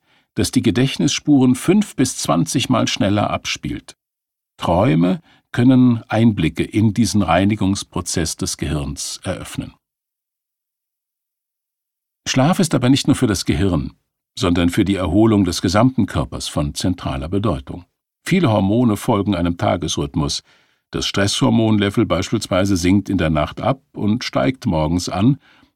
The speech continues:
um uns auf den bevorstehenden Tag vorzubereiten. Zudem werden in der Nacht vermehrt Melatonin und bestimmte Wachstumshormone ausgeschüttet,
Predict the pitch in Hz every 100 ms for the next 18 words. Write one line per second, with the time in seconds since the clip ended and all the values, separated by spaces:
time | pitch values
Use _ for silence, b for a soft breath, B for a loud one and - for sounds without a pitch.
0 | _ - 101 101 104 95 107 95 95 -
1 | 85 - 101 95 104 120 117 - - 80
2 | - 73 73 - - - _ _ _ _
3 | _ _ _ _ _ _ _ _ _ _
4 | - 127 113 165 151 147 143 117 107 123
5 | - - 127 87 92 107 - 101 92 95
6 | - 92 90 139 170 120 - 113 - 117
7 | 104 101 - - 113 98 107 85 82 82
8 | 78 87 - 104 - 104 131